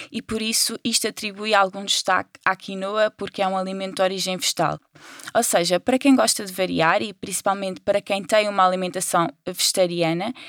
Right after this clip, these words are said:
a quinoa é uma boa opção, mas é importante alertar que o preço é bastante elevado e não é acessível a todos os bolsos, ao contrário do arroz, da massa e da batata, cereais que também são bastante ricos a nível nutricional.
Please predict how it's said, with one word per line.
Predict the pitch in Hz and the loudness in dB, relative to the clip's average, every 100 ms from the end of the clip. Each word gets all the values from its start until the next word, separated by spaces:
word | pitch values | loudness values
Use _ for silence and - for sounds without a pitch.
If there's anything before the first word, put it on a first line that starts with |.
| - - - | -20 -6 -6
a | |
quinoa | 226 233 220 220 240 240 | -4 -2 0 2 4 2
é | - 220 | 4 2
uma | 220 202 | 2 0
boa | 208 208 | 0 0
opção, | - - 160 - - - - | 0 -2 -2 -2 -10 -20 -2
mas | 277 269 | 4 6
é | 269 | 8
importante | 277 - 262 247 247 | 8 6 2 4 2
alertar | 240 240 - 190 175 | 0 0 2 2 0
que | - | -8
o | 202 | -10
preço | - 208 180 175 | -6 -4 0 -2
é | |
bastante | 170 170 180 175 190 | 0 -2 -4 -4 -4
elevado | 190 180 196 214 226 - | -6 0 2 2 0 -8
e | 208 | -8
não | 202 196 | -6 -2
é | 190 | 0
acessível | 196 - 202 190 196 | -2 -4 0 2 2
a | |
todos | 190 196 185 | 0 -6 -6
os | 196 | -8
bolsos, | 208 196 165 - - - - - | 0 0 0 -4 -8 -14 -8 -6
ao | 190 | -4
contrário | 202 196 196 175 170 | -4 -2 0 0 -2
do | 170 180 | -4 -2
arroz, | 175 - 214 220 202 | -2 -6 -6 -6 -6
da | 185 175 | -6 -4
massa | 185 196 220 - 214 208 - | 0 2 2 0 -2 -2 -4
e | 185 | 2
da | 180 | 4
batata, | 180 175 180 214 - 247 - - - | 4 4 2 2 -2 -6 -8 -18 -8
cereais | - 240 247 233 196 - | 0 2 4 4 4 0
que | |
também | 202 196 | -2 -2
são | 190 190 185 | -2 -2 -2
bastante | 180 - 180 - | -4 -2 -6 -4
ricos | - 214 - 302 233 | -6 -8 -6 -4 -2
a | |
nível | 185 180 185 | -2 2 2
nutricional. | 185 175 - 185 185 185 180 | 0 -4 -4 -2 0 0 0